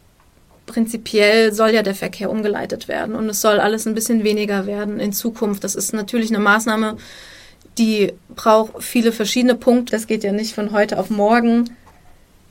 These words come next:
Deswegen sollten sich auch die Autofahrer damit anfreunden, dass das irgendwann gut werden wird. Aber klar ist auch, dass die Autofahrer, ähm, mit der Umweltspur nicht so wirklich gewonnen haben.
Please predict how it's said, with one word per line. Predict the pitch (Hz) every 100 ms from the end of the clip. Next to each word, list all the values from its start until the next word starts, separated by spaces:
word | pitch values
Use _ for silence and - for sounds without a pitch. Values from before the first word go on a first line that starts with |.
| -
Deswegen | 220 208 226 220
sollten | 202 208
sich | 220 220
auch | 202
die | -
Autofahrer | 196 240 233 208 220
damit | 214 208
anfreunden, | 202 220 - 208 214 202
dass | 202 -
das | 196 - - - - -
irgendwann | 220 240 233 196 208 202 202 _ -
gut | 220 220
werden | 202 202 202
wird. | 202 208
Aber | 190 196
klar | - 196 208 -
ist | 196
auch, | 190 196
dass | 202 -
die | -
Autofahrer, | 202 196 - 190 185 196 - - - - - _ -
ähm, | 214 208 208
mit | 208
der | 214
Umweltspur | 214 208 - 220 196
nicht | 208 202
so | - 202
wirklich | 202 196
gewonnen | 196 185 196 190
haben. | - 226